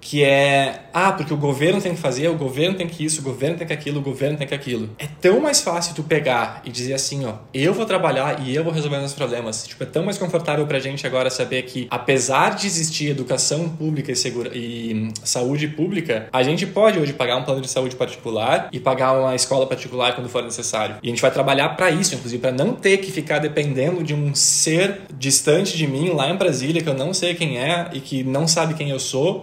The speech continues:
pra decidir o que, que ele vai querer decidir da vida pra fazer as coisas acontecerem pra gente. Então, tu pode pegar e viver fazendo coisa na rua, reclamando, postando em redes sociais, reclamando do governo, reclamando de político, reclamando de A ou de B,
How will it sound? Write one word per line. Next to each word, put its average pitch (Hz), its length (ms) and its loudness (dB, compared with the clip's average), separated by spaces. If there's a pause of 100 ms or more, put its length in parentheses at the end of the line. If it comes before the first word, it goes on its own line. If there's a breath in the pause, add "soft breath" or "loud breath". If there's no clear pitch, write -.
pra 135 80 2
decidir 147 300 0
o 160 120 -2
que, 165 100 -10
que - 180 0
ele 233 180 6
vai 208 220 0
querer 175 180 2
decidir 180 460 -2
da 180 80 0
vida 165 380 -4
pra 180 120 -2
fazer 160 220 -4
as 151 80 -2
coisas 147 220 -4
acontecerem 143 320 -4
pra 135 160 -2
gente. 120 300 -6
Então, 135 280 0 (180 loud breath)
tu 156 120 0
pode 190 340 4
pegar 202 420 4
e 151 60 2
viver 139 760 2 (280 loud breath)
fazendo 143 880 4 (140)
coisa 151 260 4
na 123 140 0
rua, 165 340 4
reclamando, 135 720 2
postando 160 360 -2
em - 20 0
redes 147 200 -2
sociais, 135 380 0
reclamando 127 360 -4
do 123 100 -6
governo, 120 420 0
reclamando 127 460 -4
de 110 60 -12
político, 123 420 -4
reclamando 120 340 -8
de 117 140 -2
A 117 80 0
ou 120 60 -2
de 117 100 -6
B, 165 300 -2